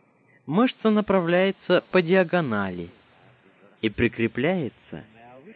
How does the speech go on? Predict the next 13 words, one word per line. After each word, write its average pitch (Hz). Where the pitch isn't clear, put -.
к -
верхней 220
поверхности 165
первого 98
ребра, 87
впереди 175
и 170
сбоку 123
борозды 139
подключичной 120
артерии. 90
Смотри 196
также 170